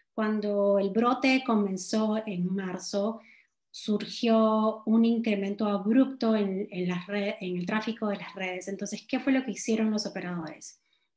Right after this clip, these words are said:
Primero, tuvieron que, que manejar sus niveles de tráfico. Sabemos que compañías como Amazon, Apple, Google,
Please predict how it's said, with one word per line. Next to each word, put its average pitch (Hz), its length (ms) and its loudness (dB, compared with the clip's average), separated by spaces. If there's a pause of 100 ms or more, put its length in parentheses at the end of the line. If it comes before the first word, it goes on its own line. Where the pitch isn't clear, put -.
(120)
Primero, 294 680 4
tuvieron 233 380 2 (100)
que, 190 400 -2 (320)
que - 100 -2
manejar 202 460 0
sus 240 100 2
niveles 208 360 2
de 196 80 -2
tráfico. - 500 -12 (320)
Sabemos 247 420 4
que 294 80 6
compañías 220 600 2
como 190 320 -4
Amazon, 214 920 0
Apple, 208 720 -2
Google, 208 560 2